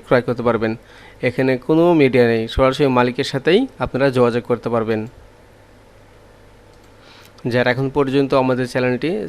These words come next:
সাবস্ক্রাইব করেন, তারা অবশ্যই চ্যানেলটি সাবস্ক্রাইব করবেন, পাশাপাশি ভিডিওটি শেয়ার করবেন। যারা ঢাকার একটু পাশে থাকতে চান এবং সেখান থেকে ঢাকাতে অফিস করতে চান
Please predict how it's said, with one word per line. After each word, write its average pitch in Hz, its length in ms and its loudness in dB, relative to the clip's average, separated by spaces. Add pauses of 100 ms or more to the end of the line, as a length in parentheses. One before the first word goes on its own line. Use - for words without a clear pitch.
(140)
সাবস্ক্রাইব 123 460 -2
করেন, 131 220 -2
তারা 131 200 -6
অবশ্যই 135 260 -6
চ্যানেলটি 127 320 -4 (220)
সাবস্ক্রাইব 131 400 -2
করবেন, 139 220 -2 (140)
পাশাপাশি 147 420 -4
ভিডিওটি 135 360 -2
শেয়ার 135 180 2
করবেন। 113 300 -4 (1080)
যারা 123 260 2 (120)
ঢাকার 131 280 0 (140)
একটু 160 180 -4 (100)
পাশে 139 220 -2
থাকতে 139 280 -8
চান 139 180 0 (360)
এবং 123 120 2 (140)
সেখান 135 240 -2 (100)
থেকে 131 160 -2 (120)
ঢাকাতে 127 360 -4 (500)
অফিস - 300 4
করতে 135 280 -2
চান 131 120 0